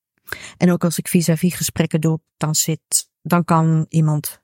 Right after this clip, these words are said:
eh, naar buiten kijken. En ik denk dat dat, ik vind dat ook fijn dat iemands blik af kan wenden om,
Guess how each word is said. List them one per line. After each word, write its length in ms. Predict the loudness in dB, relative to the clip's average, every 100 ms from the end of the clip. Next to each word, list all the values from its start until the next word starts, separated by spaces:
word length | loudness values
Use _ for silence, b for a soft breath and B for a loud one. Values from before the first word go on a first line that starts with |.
| _ -8
eh, 140 | -4
naar 120 | -4
buiten 320 | -4 -6 -6
kijken. 340 | -10 -10 -6 -6
En 60 |
ik 80 | -4
denk 200 | -4 -4
dat 140 | -6 -6
dat, 300 | -6 -6 -10 B B B B B
ik 100 | B
vind 140 | 0 0
dat 180 | -2
ook 200 | 0 0
fijn 360 | 2 2 2 0
dat 180 | -2 -4
iemands 300 | -4 -2 -4
blik 240 | -2 -2
af 220 | -2 -4 0
kan 200 | 2 2
wenden 460 | 4 2 0 -2 -4
om, 540 | -2 2 2 0